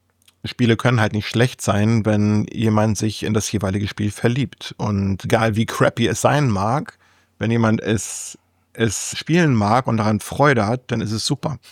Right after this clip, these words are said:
Und das ist meine Grundthese, ja. Also ich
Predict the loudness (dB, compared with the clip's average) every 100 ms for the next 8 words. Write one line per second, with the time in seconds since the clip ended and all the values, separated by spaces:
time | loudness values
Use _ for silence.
0 | _ _ _ _ _ _ -2 0 2 2
1 | 0 -2 -4 -2 2 2 4 2 0 -2
2 | -2 -2 0 0 0 0 2 4 2 -6
3 | -16